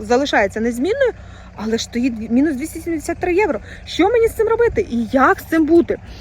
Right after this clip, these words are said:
Я звертаюся до людей, які добре розуміються на <laughs> документах німецьких. Мені говорять:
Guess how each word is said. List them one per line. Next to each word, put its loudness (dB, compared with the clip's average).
Я 6
звертаюся 2
до 0
людей, 0
які -6
добре -2
розуміються -4
на 0
<laughs> 4
документах 2
німецьких. -2
Мені 4
говорять: 2